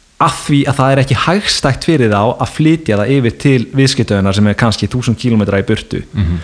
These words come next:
Speaker 1: Og ástæðan fyrir því að þeir kveikja fyrir, kveikja í því er að metangas, ef þú kve-, brennir það, þá breytist það í koldíoxíð. Og metangas er þrjátíu sinnum óumhverfisvænna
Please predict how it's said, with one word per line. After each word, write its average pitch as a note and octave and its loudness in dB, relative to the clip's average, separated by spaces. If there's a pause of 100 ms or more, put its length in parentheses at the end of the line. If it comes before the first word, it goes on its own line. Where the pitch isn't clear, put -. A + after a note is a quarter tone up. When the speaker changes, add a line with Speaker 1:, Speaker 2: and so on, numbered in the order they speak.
(160)
Speaker 1:
Og G2+ 0
ástæðan D3+ 0
fyrir F#3+ 0
því B2 2
að A#2 2
þeir - -4
kveikja C#3 0
fyrir, G#2 0
kveikja C3 2
í G#2 2
því F2+ 0 (420)
er A2 2
að G#2+ 4
metangas, A#2+ 2 (280)
ef G#2 -4
þú - -12
kve-, - -4
brennir C3+ 2
það, A#2+ 0
þá - -8
breytist C3+ 0
það C3 0
í C3 2 (180)
koldíoxíð. C3+ -2 (680)
Og A#2 0
metangas A#2+ 2
er - -4
þrjátíu C#3+ 2
sinnum C3+ 4
óumhverfisvænna A2+ 0